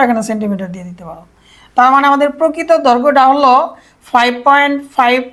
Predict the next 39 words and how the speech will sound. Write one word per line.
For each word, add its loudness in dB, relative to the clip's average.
থেকে 0
যখন 4
আমরা 0
জিরো 0
পয়েন্ট 2
থ্রি -4
এইট -2
ফাইভ 2
বিয়োগ 0
দিব, -2
তখন 4
হবে 0
ফাইভ 2
পয়েন্ট 0
ওয়ান 4
ওয়ান 2
ফাইভ 0
সেন্টিমিটার। 0
আর 2
যখন 2
আমরা 2
এটা 0
প্লাস 2
করব, 0
তখন 4
হবে 2
ফাইভ 2
পয়েন্ট 2
এইট 0
এইট -4
ফাইভ 2
সেন্টিমিটার। -10
তার 2
মানে 2
প্রকৃত -2
দৈর্ঘ্যটা 2
এই 0
দুটার 0
মধ্যে 0